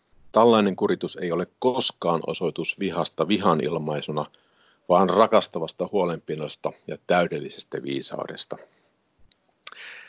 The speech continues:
Ähm, mä oon pikkasen ehkä eri mieltä tästä viimeisestä kappaleesta, koska se, koska se, tuota, se pahantekijä, joka Pilato-, Pilatus halusi päättää, pa-, Pilatus halusi päättää vapaaksi, niin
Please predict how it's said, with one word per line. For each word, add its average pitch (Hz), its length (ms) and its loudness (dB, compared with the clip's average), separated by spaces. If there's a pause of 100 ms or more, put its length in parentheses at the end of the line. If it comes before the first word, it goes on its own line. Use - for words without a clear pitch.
(420)
Ähm, 101 260 2 (500)
mä 117 80 6
oon 113 140 6
pikkasen - 460 0
ehkä - 380 -2
eri 85 260 -6
mieltä - 380 -8
tästä - 320 -4 (220)
viimeisestä 90 480 -4
kappaleesta, - 600 -8
koska - 260 -8
se, - 120 -10 (920)
koska - 240 -8
se, 82 120 -2
tuota, 80 300 0
se 87 200 6 (420)
pahantekijä, 87 600 2
joka 82 220 0
Pilato-, 85 560 0
Pilatus 90 360 2
halusi 85 260 -2
päättää, - 380 2 (140)
pa-, 92 180 -4
Pilatus 87 320 4
halusi 82 220 2
päättää 87 460 4
vapaaksi, 85 520 2
niin 80 140 -8